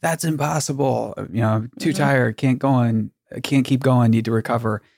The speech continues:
Speaker 1: Um, but that's not what it means. That's not what they're talking about. They're just talking about, uh, doing your best in planning, doing your best in the activity at hand, doing your best while you're resting.
Speaker 2: And it's
Speaker 1: Uh, just be fully
Speaker 2: your
Speaker 1: present
Speaker 2: best.
Speaker 1: there. Yeah,
Speaker 2: That's
Speaker 1: it's your
Speaker 2: what to
Speaker 1: best.
Speaker 2: remember. It's not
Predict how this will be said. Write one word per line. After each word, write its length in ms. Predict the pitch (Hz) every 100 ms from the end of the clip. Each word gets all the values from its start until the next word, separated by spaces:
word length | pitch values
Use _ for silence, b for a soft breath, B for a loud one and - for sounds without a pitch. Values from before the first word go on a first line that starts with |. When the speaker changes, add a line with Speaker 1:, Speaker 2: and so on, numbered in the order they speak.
| _ -
Speaker 1:
Um, 520 | 110 107 107 107 104 _ _ -
but 180 | 110
that's 180 | 110 123
not 200 | 135 120
what 100 | 104
it 80 | 110
means. 240 | 110 107
That's 160 | - -
not 160 | 113 107
what 140 | 101
they're 100 | 107
talking 340 | 110 117 110
about. 280 | 104 104 98
They're 100 | -
just 200 | 104 -
talking 280 | 123 107 110
about, 380 | 104 104 107 - _ _ _ _ -
uh, 200 | 113 113
doing 280 | 117 110
your 100 | 107
best 460 | 104 110 101 - -
in 500 | 110 110 110 113 107 -
planning, 520 | - 117 117 104 104
doing 200 | 107 107
your 180 | 107 107
best 360 | 113 110 -
in 300 | 110 107 104
the 240 | 101 107 -
activity 500 | 110 - - 117 113
at 80 | 104
hand, 320 | 113 104 104
doing 200 | 107 107
your 100 | 107
best 340 | 104 107 - -
while 220 | 113 117
you're 180 | 110 113
resting. 540 | 117 117 - 113 - _ _ _ _
Speaker 2:
And 100 | 214
it's 100 | 196
Speaker 1:
Uh, 160 | 123 - - -
just 180 | -
be 160 | - 117
fully 160 | 110 190
Speaker 2:
your 260 | 202 220 208
Speaker 1:
present 100 | 190
Speaker 2:
best. 140 | -
Speaker 1:
there. 200 | - - - _ _
Yeah, 80 | 117
Speaker 2:
That's 60 | 113
Speaker 1:
it's 100 | -
your 100 | 113
Speaker 2:
what 60 |
to 60 | 113
Speaker 1:
best. 160 | 180 170
Speaker 2:
remember. 180 | - - _ -
It's 240 | 185 175
not 340 | 180 185 208